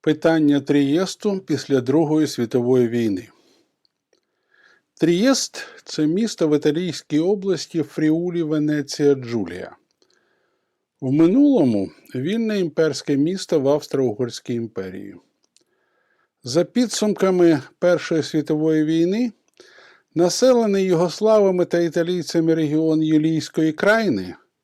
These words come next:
або Венеції Джулії та Трієста, відійшов до Італії. Після Другої світової війни проблема Істрії Трієста далеко вийшла за межі територіальної суперечки між Югославією та Італією.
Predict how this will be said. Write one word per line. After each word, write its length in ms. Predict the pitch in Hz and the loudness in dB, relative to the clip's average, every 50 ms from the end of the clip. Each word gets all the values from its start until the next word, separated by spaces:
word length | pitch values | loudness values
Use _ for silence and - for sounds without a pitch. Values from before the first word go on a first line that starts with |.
| _ _ _ _ | _ _ _ _
або 240 | _ 117 110 120 120 | _ -8 -4 -4 -2
Венеції 580 | 117 135 131 131 131 123 113 - - 147 135 131 | 0 0 0 2 0 0 -2 -4 -2 -2 -2 -2
Джулії 460 | 117 113 117 127 117 104 107 107 104 | -4 -4 -2 -2 0 0 -2 -4 -4
та 180 | - - 120 | -2 -2 -2
Трієста, 680 | 113 - 135 139 151 185 226 233 214 - - - 92 - - _ _ _ _ _ _ _ _ _ _ - | -2 0 -2 -2 -2 0 -2 -2 -4 -6 -10 -12 -14 -14 -16 _ _ _ _ _ _ _ _ _ _ -4
відійшов 560 | 151 147 151 170 170 - - - 247 247 214 | -4 -2 0 -2 -2 -2 0 0 0 0 2
до 120 | 175 190 180 | 2 2 2
Італії. 560 | 165 - - - 90 90 85 82 85 82 - _ _ _ _ _ _ _ _ _ _ _ _ _ _ - - - - _ _ _ _ _ _ | 2 0 -2 -4 -6 -6 -8 -12 -16 -20 -20 _ _ _ _ _ _ _ _ _ _ _ _ _ _ -20 -20 -20 -20 _ _ _ _ _ _
Після 340 | - 277 269 - - 277 247 | 4 4 4 6 6 4 4
Другої 380 | 196 220 226 202 165 170 175 147 | 4 6 4 6 6 6 4 2
світової 600 | - - 151 143 - 147 139 135 135 135 127 123 | 2 0 -2 0 2 2 4 4 4 4 4 2
війни 340 | 127 123 123 120 113 113 | 2 0 0 0 0 0
проблема 520 | 107 - 147 143 139 143 156 151 147 147 151 | 0 0 0 0 2 2 2 4 4 2 0
Істрії 580 | 156 214 214 226 202 - - - 143 135 127 | 0 0 -2 -2 -2 -2 -2 0 2 2 2
Трієста 920 | 123 - 139 135 131 127 127 117 107 98 - - - - 95 87 87 - - - _ | 2 0 0 0 0 0 2 0 0 0 -2 -6 -10 -10 -10 -10 -12 -16 -20 -20 _
далеко 520 | 127 156 180 196 220 214 202 - 143 127 | 0 2 2 4 4 2 2 0 0 0
вийшла 400 | 123 131 127 120 - - 135 123 | 2 2 2 0 0 0 0 0
за 160 | 113 120 127 | 2 2 0
межі 340 | 127 135 156 170 160 160 160 | 0 0 -2 -2 -4 -6 -8
територіальної 960 | - - 135 123 120 123 - 123 123 123 127 127 127 120 120 117 117 117 113 | -4 -2 -2 -2 -2 -2 -2 0 2 2 2 2 0 0 -2 -2 -2 -4 -6
суперечки 640 | - - - 110 - 120 120 139 156 151 - - - 135 | -6 -8 -12 -2 0 0 2 2 0 -2 -6 -8 -6 -4
між 260 | 127 123 110 107 110 | -4 -4 -6 -6 -2
Югославією 680 | 113 107 104 107 - - - 135 131 127 123 123 120 110 | -2 0 0 -2 -4 -4 -2 0 0 0 0 -2 -4 -4
та 140 | - 123 117 | -4 -4 -4
Італією. 760 | 113 110 104 - 101 95 92 90 92 95 95 - - - | -4 -4 -4 -6 -6 -6 -6 -10 -12 -14 -16 -16 -20 -20